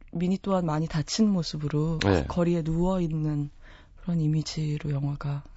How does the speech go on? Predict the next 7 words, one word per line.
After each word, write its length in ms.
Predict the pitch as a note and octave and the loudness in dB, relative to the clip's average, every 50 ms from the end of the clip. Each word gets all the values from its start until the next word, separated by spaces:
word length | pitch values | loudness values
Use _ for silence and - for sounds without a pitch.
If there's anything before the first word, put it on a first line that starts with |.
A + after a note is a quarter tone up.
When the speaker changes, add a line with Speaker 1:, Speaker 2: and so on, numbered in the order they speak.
| - | -6
Speaker 1:
달려가게 440 | - D#3 D#3 D3+ D#3 D#3 D3+ D3+ D3 D3+ | -4 -2 -2 -2 -2 -2 -4 -6 -8 -12
되죠. 300 | - - - - - - - - - - - - - - - - - - - - - - - | -16 -16 -16 -18 -18 -18 -18 -20 -20 -20 -20 -18 -18 -18 -18 -18 -18 -18 -18 -20 -20 -4 2
Speaker 2:
알겠습니다. 500 | G2+ G#2 A2 G#2+ - - F#2+ D#2+ D2+ D#2+ | 4 6 6 4 4 0 -2 -2 -2 -4
왜 60 | E2 | -6
이렇게 160 | F#2 G#2 - - | -6 -8 -8 -8
슬프게 440 | - - C3+ - - D3 C#3 A#2+ | -6 -6 -6 -4 -2 0 2 2
얘기하세요? 500 | G#2+ F2+ E2 F2 E2 D#2 - - D#2 C#2 | 2 2 0 -2 -2 -2 -4 -6 -8 -8